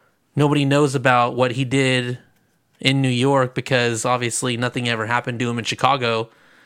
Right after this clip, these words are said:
So he can basically, like, you know, start anew and, oh, you know, I don't know. I mean, I think there's definitely a possibility of a part two depending on how good Death Wish does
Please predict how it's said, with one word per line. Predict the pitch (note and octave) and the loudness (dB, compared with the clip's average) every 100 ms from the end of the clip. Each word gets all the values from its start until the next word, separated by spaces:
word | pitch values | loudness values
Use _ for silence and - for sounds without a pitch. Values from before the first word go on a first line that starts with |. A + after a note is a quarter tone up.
| _ _ | _ _
So | - | -2
he | C3 A#2+ | 0 0
can | B2+ | 0
basically, | B2+ A#2+ B2+ C3 B2 A#2 | -2 -2 -6 -4 -4 -2
like, | A2+ G#2+ - | -2 -4 -6
you | B2 | -6
know, | A#2+ A#2 | -4 -4
start | - B2 A#2 | -4 -4 -2
anew | A2+ A#2+ A#2+ | -2 -2 -2
and, | A2+ A2 - - - _ _ - | -4 -8 -12 -20 -20 _ _ -10
oh, | B2+ B2 A#2 | -6 -4 -2
you | A#2 | -4
know, | A#2 A2+ | -4 -6
I | - - D#3+ | -8 -6 -4
don't | D#3+ C#3+ | -2 -2
know. | B2 B2 | -2 -4
I | - | -4
mean, | C#3 C3+ | -2 0
I | |
think | B2 E3 C3+ | 0 -4 -2
there's | C3 A2+ | -4 -2
definitely | D3+ C3+ C#3+ B2+ B2 | -2 -2 -2 -4 -4
a | |
possibility | A2 C3 B2 B2 B2 B2 A#2 | -2 -2 -4 -4 -4 -2 -2
of | A2+ | -2
a | |
part | G#2 C3 A#2 | -2 -2 -2
two | C3+ | -4
depending | A#2+ A2 A#2+ A#2 | -6 -4 -4 -4
on | G#2+ | -4
how | A2+ | -4
good | G#2+ A2+ | -4 -4
Death | A#2 A2 - | -2 -4 -2
Wish | A2 - | -6 -2
does | A#2 A2 G#2 | -2 -2 -4